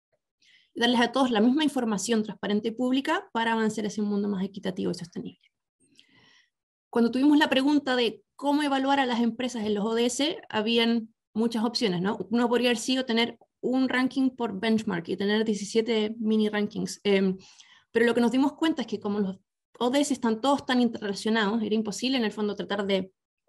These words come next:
separarlos todos, y a lo que llegamos fue a este modelo de siete transformaciones sistémicas, eh, que son necesarias para alcanzar los O D S, donde en el fondo la acción empresarial nos llevaría a una transformación que alcance los O D S.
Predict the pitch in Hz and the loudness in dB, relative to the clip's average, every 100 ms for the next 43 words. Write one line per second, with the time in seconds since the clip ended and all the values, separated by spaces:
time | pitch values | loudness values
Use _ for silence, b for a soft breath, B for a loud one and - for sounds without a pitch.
0 | _ _ - 220 202 214 220 - 240 269 | _ _ -8 0 2 2 0 0 0 0
1 | - 220 226 226 214 214 240 294 - - | 0 0 0 0 2 4 2 2 -4 -4
2 | 233 240 - _ _ _ _ _ - 214 | -2 -2 -8 _ _ _ _ _ -12 -8
3 | - 240 233 220 220 208 - 240 262 254 | -2 0 2 2 2 0 -2 -6 -2 -2
4 | 226 233 214 220 190 190 - 220 247 320 | -2 -2 -4 -2 -2 -4 -4 -2 0 -2
5 | 392 - _ b b b b - 208 208 | -8 -12 _ b b b b -4 -2 -2
6 | - 220 247 240 233 220 240 240 240 233 | -2 0 4 2 2 -2 0 0 -2 0
7 | 220 214 214 226 226 196 220 214 220 254 | 0 0 -4 -2 -4 -2 0 0 0 -2
8 | 240 214 202 196 220 208 196 220 214 214 | 0 2 0 0 0 0 0 0 0 -2
9 | 190 202 196 220 - - _ 226 208 202 | -4 0 2 0 -4 -12 _ -4 -2 0
10 | 208 202 233 240 220 208 202 202 190 208 | 0 2 2 2 0 -4 -2 -4 -2 -4
11 | 190 190 190 - 170 170 - - | -4 -6 -6 -6 -8 -6 -8 -10